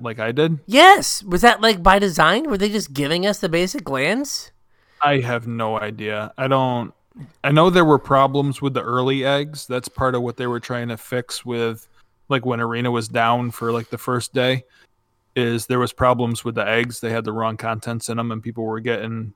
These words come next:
Speaker 1: like, cards that had already rotated out as their individual card rewards.
Speaker 2: Yeah.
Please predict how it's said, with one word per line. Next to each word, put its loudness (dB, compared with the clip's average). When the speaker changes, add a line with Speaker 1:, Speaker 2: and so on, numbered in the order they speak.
Speaker 1:
like, -2
cards 0
that -6
had -4
already 0
rotated -2
out 0
as -8
their -2
individual -6
card -6
rewards. -4
Speaker 2:
Yeah. -4